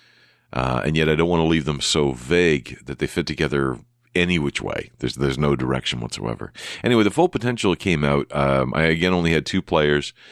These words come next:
We spent, uh, the game ran five hours, which went very, very quickly. Um, oh, well, closer to four. Closer to f-, no, actually, I think it was a full five hours.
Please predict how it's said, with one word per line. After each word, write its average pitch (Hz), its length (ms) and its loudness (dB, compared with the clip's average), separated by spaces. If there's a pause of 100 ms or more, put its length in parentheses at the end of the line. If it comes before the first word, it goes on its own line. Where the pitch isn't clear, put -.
(340)
We 98 160 4
spent, 123 580 -2
uh, 80 540 4
the 85 180 -8
game 113 300 0
ran 92 180 2
five 95 360 0
hours, 50 500 -4 (220)
which - 540 0 (180)
went 80 280 -2
very, 82 360 2
very 50 220 -8
quickly. - 480 -12 (760)
Um, 67 600 -2 (960)
oh, 143 160 2
well, 127 440 2
closer 113 300 0
to 92 60 2
four. 73 640 -2 (560)
Closer 104 280 -12
to - 40 -12
f-, - 160 -18
no, 147 220 2
actually, 139 260 2
I - 20 0
think 131 160 -4
it 123 80 0
was 113 100 2
a 95 60 -2
full 92 200 0
five 76 280 0
hours. 53 400 -4